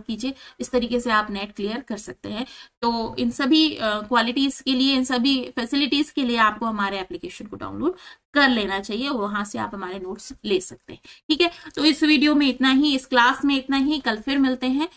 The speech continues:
और अगर ये अच्छी लगी हो तो लाइक करना है, अ, दूसरों के साथ में शेयर कर देना और अगर कोई क्वेरी होती है तो कमेंट सेक्शन में जरूर पूछिए, मैं उसका आंसर करने की पूरी कोशिश करूंगी।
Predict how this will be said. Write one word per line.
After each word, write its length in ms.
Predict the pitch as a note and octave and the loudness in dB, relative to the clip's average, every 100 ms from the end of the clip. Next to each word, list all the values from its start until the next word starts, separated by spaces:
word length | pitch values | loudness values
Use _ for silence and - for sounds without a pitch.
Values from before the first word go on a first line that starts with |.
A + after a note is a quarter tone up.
| - _ - | -20 _ -2
और 360 | G#3 G#3 G#3+ | 0 2 0
अगर 280 | - A3+ G#3+ | 0 0 0
ये 120 | A3+ | 0
अच्छी 240 | A3+ A3 C4 | -2 -2 0
लगी 260 | B3 B3 | 2 0
हो 340 | B3+ C4 D4 _ | -2 -4 -8 _
तो 80 | - | 0
लाइक 320 | F#3 G#3 A3 | 2 2 0
करना 240 | C4+ B3 C4+ | 0 4 4
है, 120 | F4 - - _ | 2 -4 -20 _
अ, 240 | G#3+ G#3 G#3 G#3+ - _ _ | 2 4 4 -2 -16 _ _
दूसरों 220 | C4 C#4+ | 2 4
के 80 | C4+ | 2
साथ 180 | C4 B3 | 4 4
में 120 | B3 B3 | 2 0
शेयर 300 | - A#3 A3+ | 0 -2 -2
कर 140 | A#3+ | -2
देना 320 | A3+ A#3+ C#4 - - _ | 0 2 0 -2 -18 _
और 460 | - A3 A3+ B3 B3 _ | 0 4 6 4 0 _
अगर 200 | A3+ C#4 | -2 -2
कोई 180 | C#4 B3+ | 0 -2
क्वेरी 320 | B3 A3 G#3+ | 0 -4 -2
होती 360 | A3 G3+ A3+ A#3 | -4 -4 -4 -2
है 160 | A#3+ | -2
तो 120 | A#3+ | -4
कमेंट 280 | A#3 G3 G3+ | -6 -6 -6
सेक्शन 360 | G3+ F#3+ - G#3 | -6 -6 -8 -6
में 120 | G3+ | -6
जरूर 240 | G3+ A3+ | -2 -2
पूछिए, 380 | C4+ A#3+ - C#4 - - - G#3+ | -2 -4 -8 -10 -14 -20 -14 -6
मैं 120 | G#3+ | -4
उसका 220 | G#3 F#3+ | -4 -4
आंसर 240 | F#3+ - | -4 -6
करने 260 | G#3 G3 G3+ | -12 -10 -10
की 100 | G#3+ | -10
पूरी 300 | - G3 F#3+ | -8 -8 -8
कोशिश 360 | - F#3 - - | -10 -12 -12 -14
करूंगी। 300 | - - | -16 -20